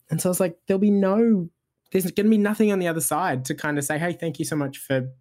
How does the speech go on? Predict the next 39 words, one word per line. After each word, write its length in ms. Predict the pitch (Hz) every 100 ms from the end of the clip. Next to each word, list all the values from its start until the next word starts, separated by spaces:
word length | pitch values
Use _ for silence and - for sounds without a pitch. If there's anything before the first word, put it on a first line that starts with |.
| _ _
putting 260 | - 135 123
up 120 | 123
with 120 | 131
me 240 | 123 123 120
with 220 | 110 113 -
my 140 | 120
crazy 380 | 113 131 123 117
idea,'" 440 | 110 113 117 117
or 120 | 104 104
whatever 340 | 120 117 117
it 100 | 101
was, 200 | 113 101
right? 180 | 104 143 _ _ - - - _ -
And 60 |
I 20 | 180
was 100 | 202
like, 100 | 220
"That's 180 | 233
not 180 | 269 247
cool. 240 | - 113 143
That's 200 | 214 180
not 180 | 107
fair." 360 | - 101 135 196 _
Like, 300 | 170 160 - _ _ _ _ _ _ _ -
in 120 | 165
the 80 | 160
end, 140 | 151 151
at 80 | 143
the 80 | 147
end 120 | 143
of 60 |
the 60 | 123
day, 280 | 131 123 - -
I'm 260 | 135 127
going 260 | 123 123 127
to 100 | 120
be 220 | 113 - -
taking 500 | - 135 127 120 110
photos, 800 | - 123 117 104 131 151 -